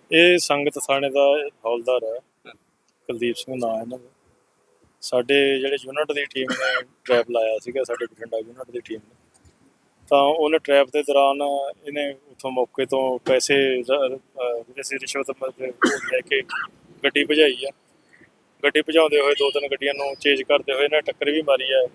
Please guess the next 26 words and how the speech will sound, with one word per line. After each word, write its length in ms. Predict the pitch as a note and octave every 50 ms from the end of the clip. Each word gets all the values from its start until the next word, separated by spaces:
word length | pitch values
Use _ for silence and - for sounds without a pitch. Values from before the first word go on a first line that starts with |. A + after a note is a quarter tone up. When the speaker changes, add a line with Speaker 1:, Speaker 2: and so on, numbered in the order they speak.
| - C3
Speaker 1:
ਰਸਤੇ 240 | B2+ - - C3
ਦੇ 120 | A#2+ B2+ B2+
ਵਿੱਚ। 220 | B2 A#2+ - - _ _ _ _ _ _ _ _ _ _ _ _ _ _ _ _ _
ਤਾਂ 440 | - D3+ D3 D3 D3 D3 C#3+ C#3 C#3 D3 - -
ਸਾਡੀ 340 | - C#3 C3+ - D3 D3
ਜਿਹੜੀ 220 | C#3+ D3+ D#3 D#3 D3+ _ _ _ - C#3 C3+
ਵਿਜੀਲੈਂਸ 340 | C3+ C3 D#3 D#3+ D#3+ - -
ਟੀਮ 220 | - C#3+ C#3 C#3
ਨੇ 120 | C#3 C#3
ਇੱਥੇ 240 | C3+ - - C3+ C3 B2 _ _ _ -
ਪੁਲ 160 | - C3 B2+
ਦੇ 80 | B2 C3
ਉੱਤੇ 240 | B2+ _ - C3+ C3+
ਇਹਨੂੰ 340 | C3+ C#3+ C#3+ C#3 C3 B2 A#2
ਰਾਉਂਡ 200 | B2 A#2+ A#2+ B2
ਅਪ 60 | B2+ - -
ਕੀਤਾ 260 | - A#2+ - - - B2+
ਹੈਗਾ। 140 | B2+ C3+ C3 - _ _ _ _ _ _ _ _ _ -
ਇਹਦਾ 120 | B2+ C#3
ਟਾਇਰ 260 | C3+ - C3 C3 B2+ B2
ਬਰਸਟ 300 | - C3 B2+ - - C#3+
ਹੋ 120 | C3+ B2
ਗਿਆ 120 | B2 B2+
ਪਿਛਲੇ 280 | B2 - A2 A#2+ B2+ B2+
ਪਾਸੇ 260 | - C3 A#2+ - C3+
ਤੋਂ। 120 | B2+ C3+